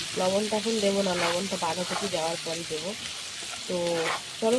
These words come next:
সুন্দর করে ভাজাভাজি করে নিই, তারপরে আরও কিছু মশলাপাতিও অ্যাড করবো।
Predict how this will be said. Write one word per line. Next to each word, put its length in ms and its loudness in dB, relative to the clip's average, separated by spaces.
সুন্দর 320 4
করে 120 4
ভাজাভাজি 400 6
করে 240 2
নিই, 100 2
তারপরে 320 0
আরও 180 2
কিছু 180 -6
মশলাপাতিও 680 -4
অ্যাড 140 -2
করবো। 260 -2